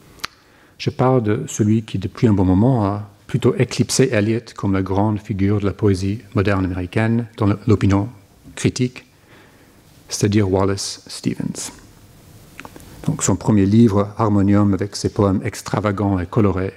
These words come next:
est sorti en mille neuf cent vingt-trois. Des explorations des années trente mènent aux poèmes plus abstraits et philosophiques des années quarante,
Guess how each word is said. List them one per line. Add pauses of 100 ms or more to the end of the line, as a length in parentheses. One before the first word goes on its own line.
est
sorti
en
mille
neuf
cent
vingt-trois. (840)
Des
explorations
des
années
trente
mènent
aux
poèmes
plus
abstraits (160)
et
philosophiques
des
années
quarante,